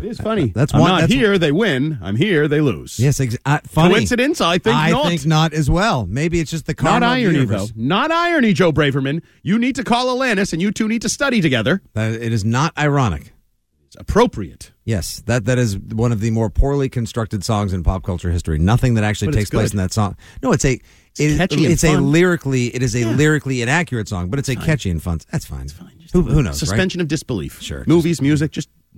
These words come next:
Speaker 1: sports.
Speaker 2: Go, just go ahead.
Speaker 1: Pretend the Patriots won.
Speaker 2: Okay, hey.
Speaker 1: You're doing it.
Speaker 2: The Pa-, <laughs> I'm looking for all the positives I can possibly divine from today's game. Once again, yes.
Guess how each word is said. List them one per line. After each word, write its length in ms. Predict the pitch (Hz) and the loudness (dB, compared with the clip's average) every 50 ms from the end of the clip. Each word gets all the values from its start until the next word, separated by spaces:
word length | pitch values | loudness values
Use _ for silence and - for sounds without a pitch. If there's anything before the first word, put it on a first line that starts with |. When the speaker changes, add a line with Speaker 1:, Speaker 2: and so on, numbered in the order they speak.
| _ _ _ | _ _ _
Speaker 1:
sports. 460 | - - - - 156 156 - - 117 | -14 -12 -2 0 2 2 2 0 -2
Speaker 2:
Go, 40 | 110 | -8
just 120 | 135 127 | -8 -6
go 80 | - 123 | -4 -4
ahead. 160 | 85 82 73 | -4 -2 0
Speaker 1:
Pretend 260 | - 220 - 269 262 | 0 2 2 2 2
the 60 | 240 185 | 2 0
Patriots 340 | - - - 117 107 - | 0 -2 -2 -4 -6 -8
won. 220 | - 90 76 69 - 214 | -8 -10 -10 -10 -4 -4
Speaker 2:
Okay, 300 | 254 247 262 226 208 151 | -2 0 0 0 0 0
hey. 200 | 160 269 285 220 | 2 2 2 4
Speaker 1:
You're 140 | 202 269 | 4 4
doing 280 | 285 160 131 98 95 107 | 4 0 -6 -8 -8 -8
it. 160 | 147 170 - | -6 0 2
Speaker 2:
The 320 | - 214 220 - 165 - - | 2 2 2 0 -2 -2 -2
Pa-, 160 | - - 277 - - - - - | 0 -4 -4 -4 -6 -10 -12 -18
<laughs> 180 | - - - | -18 -14 -4
I'm 220 | - 185 240 269 285 | -2 -2 0 0 -2
looking 260 | 285 - 254 233 170 | -4 -2 -2 -4 -2
for 100 | 180 208 | 0 -2
all 320 | 202 202 208 240 277 277 | -2 0 -2 -2 -2 0
the 120 | 240 220 165 | -2 0 0
positives 480 | - 185 190 214 202 240 226 185 202 | 2 2 0 -2 -4 -6 -10 -6 -6
I 80 | 208 185 | -6 -6
can 120 | 196 190 | -4 -2
possibly 460 | - 208 214 226 208 - 196 208 196 | 0 0 0 0 -4 -6 -6 -8 -8
divine 560 | 170 160 147 185 151 170 185 226 240 160 151 147 | -8 -6 -8 -6 -4 -2 -2 -2 -2 -2 -4 -4
from 160 | - 151 151 | -4 -6 -6
today's 320 | - 160 156 165 160 135 | -4 -2 -2 -2 -2 -2
game. 200 | - 190 170 160 | -2 -2 0 0
Once 200 | 170 196 196 - | 0 0 -2 -2
again, 180 | - 165 156 156 | -4 -6 -2 -2
yes. 300 | 170 165 160 156 - | 0 0 0 -2 -4